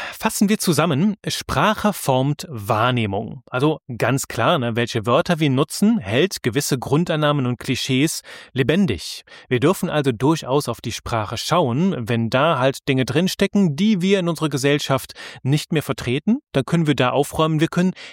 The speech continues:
sensibilisieren. Doch gleichzeitig sollten wir nicht an den Worten ansetzen, weil das ist dann nur Kosmetik, sondern wir sollten an der Haltung ansetzen und die verändern. Unser Weltbild, unser Menschenbild, dann verändert sich die Sprache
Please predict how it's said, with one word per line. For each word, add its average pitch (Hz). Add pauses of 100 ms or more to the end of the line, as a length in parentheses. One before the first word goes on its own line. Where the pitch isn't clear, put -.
sensibilisieren. 120 (400)
Doch -
gleichzeitig 196
sollten 135
wir 131
nicht 143
an 123
den 110
Worten 196 (260)
ansetzen, 165
weil 117
das 104
ist 113
dann 107
nur 104
Kosmetik, 190 (340)
sondern 135
wir 127
sollten 135
an 135
der 117
Haltung 127
ansetzen 101 (200)
und 117
die 139
verändern. 120 (120)
Unser 110
Weltbild, 120 (120)
unser 107
Menschenbild, 98 (100)
dann 110
verändert 113
sich 107
die 107
Sprache 98